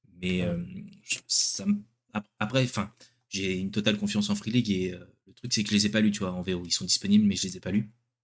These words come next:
Speaker 1: Euh, pour créer tout un univers, et cetera. Parce que je pense que là, ça va plus être une enquête policière. Tu vois, ça va, on va vraiment aller là-dessus. Euh, maintenant, quatre joueurs qui font une enquête policière en même temps, euh... à voir.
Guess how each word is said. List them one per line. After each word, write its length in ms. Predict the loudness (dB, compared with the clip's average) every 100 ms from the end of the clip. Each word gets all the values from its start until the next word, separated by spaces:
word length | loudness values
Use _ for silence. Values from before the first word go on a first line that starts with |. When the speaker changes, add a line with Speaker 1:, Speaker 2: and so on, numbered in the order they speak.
| _ _ -20 -20 _ _ _ -16
Speaker 1:
Euh, 100 | -14
pour 260 | -18 -16
créer 200 | -6 -4
tout 120 | -4 -4
un 40 | -2
univers, 440 | -2 -4 -4 -4
et 80 | -2
cetera. 380 | -4 -2 -2 -2
Parce 160 | -6 -16
que 80 | -20
je 140 | -10
pense 180 | -2 -2
que 120 | 2
là, 100 | 4
ça 120 | 2
va 60 | 0
plus 280 | -6 -4 -2
être 200 | -2 -2
une 120 | -2
enquête 240 | 0 -4
policière. 340 | 0 4 4 0 _ _ _
Tu 80 | -20
vois, 100 | -18
ça 160 | -20
va, 80 | -20 _ _
on 140 | -20 -16
va 80 | 4
vraiment 200 | 6 6
aller 120 | 4
là-dessus. 340 | -2 -2 -2 -6 _ _ _ _ _
Euh, 280 | -6 -4 -6 -10 -16 -20 _ _
maintenant, 280 | -18 -4 -4
quatre 260 | 0 0 0
joueurs 360 | 0 2 2
qui 100 | -2
font 160 | -6 -2
une 80 | -2
enquête 260 | -2 -4
policière 440 | -2 0 2 2 2
en 60 |
même 160 | 0 -2
temps, 380 | 0 2 2 0 _ _ _ _ -12
euh... 300 | -8 -6 -8 -12 -18 _ _ _ _ _ _ _ _ _ -8
à 80 |
voir. 380 | -2 0 -2 -8